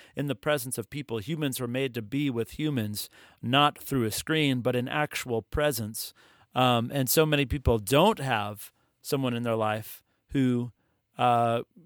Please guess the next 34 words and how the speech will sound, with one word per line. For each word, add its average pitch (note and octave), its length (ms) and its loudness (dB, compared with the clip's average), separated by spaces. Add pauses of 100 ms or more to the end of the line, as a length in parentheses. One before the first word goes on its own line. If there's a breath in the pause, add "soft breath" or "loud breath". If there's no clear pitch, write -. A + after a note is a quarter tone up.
(140)
who D3 180 0
actually C#3 420 -2
prays D#3 460 -4
with A2+ 160 -6
them. G2 340 -8
And A#2 200 -8
it's A#2 180 -8
really, C#3 420 0
we B2+ 220 -6
need C#3 220 -4
to C#3 60 -10
cultivate A#2 680 -4
that. A#2 420 -6 (460)
Um, A2+ 420 -4 (480)
if C#3 340 -6
you B2+ 60 -8
don't C3+ 240 -2
have B2+ 180 -4
that B2 140 -4
in B2+ 60 -10
your A#2 100 -4
life, A#2 260 -6
you B2+ 60 -8
need D3+ 160 -6
to C#3+ 80 -6
cultivate A#2 600 -6 (300 soft breath)
community. A#2 560 -4
I A2+ 120 -6
know C#3 320 0 (260 soft breath)
people C#3+ 240 -4
are A#2+ 100 0
starving C3 520 -2
for - 140 -10
community. A2+ 560 -6